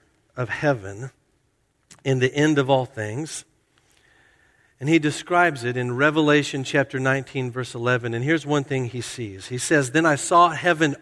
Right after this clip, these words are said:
opened, and there was a white horse. Its rider is called Faithful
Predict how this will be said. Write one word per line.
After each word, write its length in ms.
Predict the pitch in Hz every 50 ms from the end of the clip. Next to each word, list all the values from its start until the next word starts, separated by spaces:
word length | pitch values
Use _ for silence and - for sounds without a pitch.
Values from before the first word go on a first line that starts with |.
| -
opened, 460 | 147 170 170 165 - 156 156 156 143 139 - - - - - - - - -
and 160 | - 135 139
there 100 | 151 160
was 160 | 160 160 143 151
a 80 | 143
white 360 | 131 - - 160 160 160 143
horse. 540 | - - - 156 156 160 156 - - - - - - - - - - _ -
Its 220 | - 156 151 - 151
rider 540 | 135 131 143 151 160 160 165 165 170 170
is 260 | 156 - 139 139 - -
called 540 | - - 175 165 170 170 175 175 165 160 - - - _ _ _ _
Faithful 840 | _ - - - 175 175 175 175 - - - 175 175 165 160 147